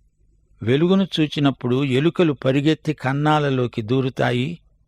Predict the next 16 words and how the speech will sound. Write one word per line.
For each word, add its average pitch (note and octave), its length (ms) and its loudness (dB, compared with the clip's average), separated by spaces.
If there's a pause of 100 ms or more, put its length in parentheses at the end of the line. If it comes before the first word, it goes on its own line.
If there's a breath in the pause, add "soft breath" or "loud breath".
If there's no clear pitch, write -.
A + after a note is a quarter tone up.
(340)
పక్షులు C3 600 0
పాటలు C#3 380 0
పాడుతాయి. A2 720 -4 (800)
శిలువ D#3+ 500 2
కొందరికి C3+ 600 0
అభ్యంతరమే D3 840 0
అయినా D3+ 420 0 (320)
ప్రకటించాలి, C3 840 -2 (200)
తప్పదు. A#2+ 460 -2 (840)
సోమరి E3 500 2
మార్గం C#3 580 0
ముళ్ళ C#3+ 240 2
కంచె, B2 580 -4 (640)
యథార్థవంతుల C#3+ 1000 0
త్రోవ B2+ 460 -2
రాజమార్గం. A#2 840 -2